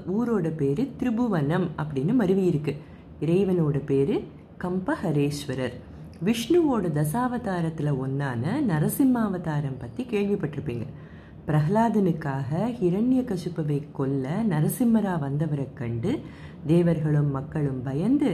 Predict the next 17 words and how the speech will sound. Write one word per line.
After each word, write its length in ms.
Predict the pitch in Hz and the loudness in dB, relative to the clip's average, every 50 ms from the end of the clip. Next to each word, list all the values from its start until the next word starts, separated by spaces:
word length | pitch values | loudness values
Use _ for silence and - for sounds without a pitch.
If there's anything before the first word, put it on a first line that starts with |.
| 156 151 - - - - - - - | -2 -6 -12 -16 -18 -16 -14 -6 0
சிவன்கிட்ட 580 | - 269 262 320 349 320 - 277 220 - 180 175 - | 0 2 4 4 2 2 2 0 0 0 -2 -4 -2
போய் 240 | - 151 151 147 151 | -2 0 2 2 2
தஞ்சமடைய, 760 | 151 147 139 151 151 165 170 160 156 156 175 220 269 254 190 - - - - - - - - - | 0 0 2 4 4 4 4 2 2 2 2 2 0 0 -2 -4 -6 -12 -18 -20 -20 -20 -16 -8
அவர் 300 | - - 151 151 151 151 151 - | -4 0 2 2 2 2 0 0
சரபமூர்த்தியா 1000 | 170 165 165 202 202 214 240 226 214 190 175 160 156 160 - 139 135 131 139 151 190 220 226 | 0 0 0 0 2 4 4 4 6 6 4 2 0 -2 -2 -2 -2 0 -2 -2 -2 -2 0
நரசிம்மரை 760 | 190 151 156 170 214 214 - 254 240 226 202 170 143 139 135 143 - - - | 0 0 2 0 0 0 0 0 2 4 2 2 2 0 -2 -4 -10 -14 -10
சாந்தப்படுத்த 1000 | - - 170 175 185 208 214 214 226 214 - - 135 - - - - - 294 269 | -4 -2 0 0 0 0 -2 -2 -4 -6 -4 -4 -6 -6 -6 -6 -4 -2 0 4
உருவெடுத்திருக்கார். 760 | 226 220 233 226 226 185 - - 151 131 - - 107 - - - - - - - - - - - - | 4 6 6 6 6 4 4 2 0 -2 -2 -4 -8 -10 -10 -16 -20 -20 -20 -20 -20 -20 -20 -14 -8
நரசிம்மருக்கு 840 | 123 127 139 151 175 175 - 226 208 208 202 190 190 190 - 226 233 233 | -6 -4 -2 -2 -2 0 2 2 4 4 4 4 2 0 0 -2 0 2
இன்னும் 320 | 220 214 214 226 233 226 | 4 6 6 4 4 4
கோபம் 360 | 226 220 214 226 226 233 226 | 2 2 2 2 2 2 2
ஜாஸ்தியாக, 800 | 220 214 214 220 220 - - - 233 233 233 233 226 220 180 143 151 - - - - - - - | 2 2 0 0 -2 -4 -6 -6 -4 -4 -2 -2 -2 -2 -2 -2 -4 -6 -12 -16 -18 -18 -14 -6
அவர் 300 | - 139 143 151 151 147 | -4 0 2 4 4 4
கண்டபேருண்ட 840 | - 156 156 170 196 262 269 - 262 262 254 226 214 190 180 160 156 156 | 4 4 4 4 6 4 4 4 4 2 4 2 2 2 2 0 0 -2
பக்ஷியா 500 | 151 135 131 - - - 165 160 151 147 139 127 | -2 -6 -6 -6 -8 -4 -2 0 0 0 -2 0
உருவெடுத்து 840 | 131 143 165 165 156 135 117 117 113 - - 139 147 156 160 165 165 - | 0 0 2 2 2 2 0 0 -4 -4 -2 0 2 2 2 0 -2 -2
சரபரோட 680 | 151 160 160 196 196 214 220 208 175 151 135 127 | -2 0 0 0 0 2 0 2 2 0 0 0